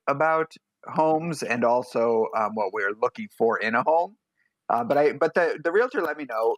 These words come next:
she, she, she sent me the inspection report from the, the previous, um, potential buyer who actually backed out because of the inspection report. And I looked over the report and,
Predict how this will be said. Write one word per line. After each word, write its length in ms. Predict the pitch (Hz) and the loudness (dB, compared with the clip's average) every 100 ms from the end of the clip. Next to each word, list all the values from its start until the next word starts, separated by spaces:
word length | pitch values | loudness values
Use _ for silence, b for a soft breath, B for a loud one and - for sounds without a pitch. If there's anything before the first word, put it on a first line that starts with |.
| - | -4
she, 180 | - 123 _ | -8 -8 _
she, 160 | - 123 | -4 -4
she 320 | - - 139 | -6 -8 -2
sent 160 | 156 | -2
me 60 | 165 | -2
the 100 | 131 | -2
inspection 480 | 123 - 143 - 113 | -2 0 -2 -2 -10
report 340 | 104 - 110 - | -6 -2 -2 -4
from 140 | 104 | -6
the, 100 | 104 - _ - | -6 -8 _ -8
the 80 | 101 | -4
previous, 520 | - 123 110 110 104 - - - | 0 0 2 2 0 -6 -14 -4
um, 360 | 110 101 98 98 _ _ _ _ _ _ _ - | -2 0 -2 -6 _ _ _ _ _ _ _ -8
potential 360 | - 160 165 113 | -2 0 0 0
buyer 340 | 98 85 92 | 0 0 -2
who 80 | - | 0
actually 220 | 120 - | -2 -2
backed 240 | 117 117 - | 0 0 2
out 160 | 110 | -2
because 200 | 98 - | -2 -8
of 40 | 101 | -4
the 100 | 104 | -4
inspection 460 | 101 123 123 110 | -2 -4 -4 -8
report. 400 | 98 - 98 95 - B B - - | -12 -6 -4 -4 -8 B B -6 -2
And 300 | 127 117 - - | -2 -4 -16 -2
I 60 | 127 | 2
looked 260 | 147 156 | 2 4
over 240 | 165 143 143 | 2 4 2
the 100 | 139 | 2
report 520 | 139 - 120 117 117 | 0 0 0 2 0
and, 160 | 110 | -2